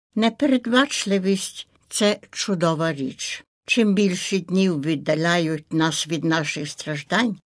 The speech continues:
тим більш імовірно зможемо прийняти можливість, що з них може вийти щось доброго.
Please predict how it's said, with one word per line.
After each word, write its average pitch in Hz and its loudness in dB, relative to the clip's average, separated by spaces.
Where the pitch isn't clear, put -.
тим 302 8
більш 254 2
імовірно 226 2
зможемо 170 -2
прийняти 160 0
можливість, 175 0
що - -4
з - -6
них 233 0
може 220 0
вийти 170 -2
щось - -6
доброго. 156 -6